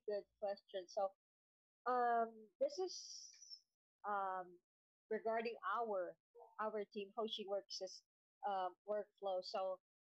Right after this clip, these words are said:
uh, what happens in our team is that our, our leader, our leader, the dev, would, um, extract the text files or the, the script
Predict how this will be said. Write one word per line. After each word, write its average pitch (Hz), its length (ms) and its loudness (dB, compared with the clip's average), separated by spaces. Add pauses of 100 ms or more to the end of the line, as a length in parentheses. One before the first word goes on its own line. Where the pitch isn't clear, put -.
(260)
uh, 220 200 0
what 220 320 -2
happens 226 560 -4
in 214 120 -6 (120)
our 180 480 0 (340)
team 269 220 -2 (100)
is 208 180 0
that 170 320 0 (240)
our, 196 280 0 (360)
our 214 160 2
leader, 226 440 -2 (760)
our 220 160 2
leader, 233 240 0
the 196 240 0
dev, 208 240 0 (160)
would, 202 240 0 (400)
um, 208 240 -2
extract 226 640 -2 (380)
the 185 420 -4 (640)
text - 240 -6
files 208 640 2 (480)
or 214 160 8
the, 196 140 6 (100)
the 208 80 4
script - 400 4